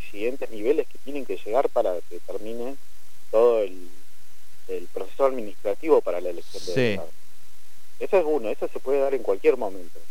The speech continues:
Speaker 1: tiene plazo, se presenta,
Speaker 2: Sí,
Speaker 1: eso se puede dar en cualquier
Speaker 2: perfecto.
Speaker 1: momento. Después está la, el otro nivel que es la ca-, la,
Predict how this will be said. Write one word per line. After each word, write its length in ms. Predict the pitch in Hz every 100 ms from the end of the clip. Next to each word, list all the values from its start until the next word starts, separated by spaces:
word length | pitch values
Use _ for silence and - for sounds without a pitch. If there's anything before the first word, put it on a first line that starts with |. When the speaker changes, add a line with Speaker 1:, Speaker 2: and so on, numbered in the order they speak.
| -
Speaker 1:
tiene 180 | 117 101
plazo, 680 | - 135 139 127 - 98 92
se 60 | -
presenta, 540 | - - 127 135 120
Speaker 2:
Sí, 60 | 123
Speaker 1:
eso 240 | 110 95 -
se 60 |
puede 180 | - 117
dar 120 | 113
en 60 | 110
cualquier 220 | - 107
Speaker 2:
perfecto. 160 | 98 98
Speaker 1:
momento. 160 | - - - - - - - - - - -
Después 360 | 139 - 240
está 160 | - 220
la, 160 | 185 - - - -
el 120 | 120
otro 380 | 185 - 151 190 -
nivel 280 | 123 147
que 180 | - 139
es 140 | 170 147
la 100 | 120
ca-, 200 | 101 95 104
la, 360 | 98 92 90